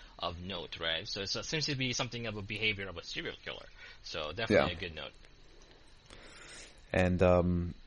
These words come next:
Speaker 2: while we were investigating, uh, there is a sound coming from the, the center part of the, um, of the merry-go-round.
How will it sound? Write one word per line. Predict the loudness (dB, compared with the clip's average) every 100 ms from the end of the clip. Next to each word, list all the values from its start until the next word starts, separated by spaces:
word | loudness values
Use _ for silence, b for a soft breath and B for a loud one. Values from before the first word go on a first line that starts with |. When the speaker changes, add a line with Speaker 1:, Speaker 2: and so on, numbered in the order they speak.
| -18 -16 -16 -6 12
Speaker 2:
while | 12 12
we | 12 12
were | 12
investigating, | 12 12 12 8 8 8 8 2 b b -20 -20 -20 -20 -20 -20 0 2 6
uh, | 6 8
there | 10 10
is | 8 8
a | 6 4
sound | 8 12 12 10 10
coming | 10 10 8
from | 6 6
the, | 8 8 6 4
the | 2
center | 4 4 4
part | 0 8 10 10 6 -18 -20 -18 6
of | 8 8 4
the, | 6 8
um, | 8 6 4 -2 b b -20 -20 2
of | 4 6
the | 10
merry-go-round. | 12 12 8 2 0 0